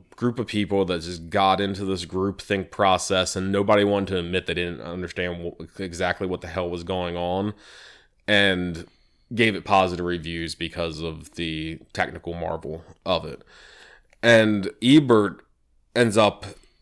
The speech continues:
sitting there and saying, like, uh, let me, where to start here? Uh, he says, "The central problem of the movie is, should I, as an audience member, decide to take the drum as, say, a child's toy protest against the marching cadence of German armies,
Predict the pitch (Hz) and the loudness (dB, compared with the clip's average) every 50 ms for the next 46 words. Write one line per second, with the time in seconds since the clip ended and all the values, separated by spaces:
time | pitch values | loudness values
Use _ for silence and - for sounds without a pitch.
0 | _ 92 - - 123 113 107 107 104 101 98 92 - - 110 104 104 101 101 101 | _ -6 2 4 4 6 6 6 4 2 0 0 0 2 2 4 4 2 2 2
1 | 98 95 95 85 - - 95 104 95 95 92 90 90 90 90 85 82 - 85 85 | 0 0 -2 -4 -6 -6 -4 -2 0 0 2 2 0 0 -2 -4 -6 -12 -16 -12
2 | 90 87 90 90 87 85 80 82 76 73 85 85 85 - - - - 87 87 85 | -12 -10 -10 -10 -12 -14 -14 -18 -18 -16 -14 -14 -14 -12 -12 -12 -10 -10 -10 -8
3 | 92 92 90 90 87 - _ _ _ _ _ _ _ _ _ _ _ _ _ _ | -8 -6 -6 -6 -6 -8 _ _ _ _ _ _ _ _ _ _ _ _ _ _
4 | _ _ _ _ _ _ - 82 80 80 80 62 50 - - _ _ _ _ _ | _ _ _ _ _ _ -8 -6 -6 -4 -6 -8 -10 -12 -16 _ _ _ _ _
5 | _ _ 110 117 127 170 143 127 - - 185 185 180 139 - 147 135 123 113 110 | _ _ -4 2 2 2 2 4 4 4 6 6 4 4 8 8 8 8 8 6
6 | 110 107 110 104 101 101 98 95 90 - - - 151 151 143 135 131 127 127 117 | 6 6 4 4 4 2 2 0 0 -2 0 4 4 6 8 8 8 8 8 6
7 | 107 98 98 101 95 104 107 107 101 92 101 101 95 87 92 92 87 - 107 101 | 6 4 2 2 4 4 4 4 2 0 0 -2 -2 -2 -2 -4 -2 0 2 2
8 | 98 92 90 - - 113 110 101 95 87 95 98 98 95 80 85 - - 101 92 | 2 0 -2 -2 -2 -2 -2 -2 -8 -2 0 2 2 2 0 0 0 0 0 2
9 | 90 90 85 - - 101 101 104 104 98 95 - - - - 110 110 113 107 - | 0 0 -4 0 2 4 4 4 4 2 -2 -6 -12 -6 -2 0 0 0 -2 -2
10 | - 104 101 98 - 107 95 - - 92 87 92 95 90 - - 95 90 90 92 | 0 0 0 0 0 -2 -2 -2 -2 -2 -2 -2 -2 -2 -4 -6 -4 -2 -2 -2
11 | 95 - 98 85 - 104 98 98 95 90 - - 95 90 87 95 95 95 95 92 | 0 -2 -6 -4 -2 -4 -2 -2 -4 -4 -6 -6 -8 -6 -6 -4 -4 -2 -2 -2
12 | 92 98 104 104 104 101 - | -2 0 0 0 -2 -2 -4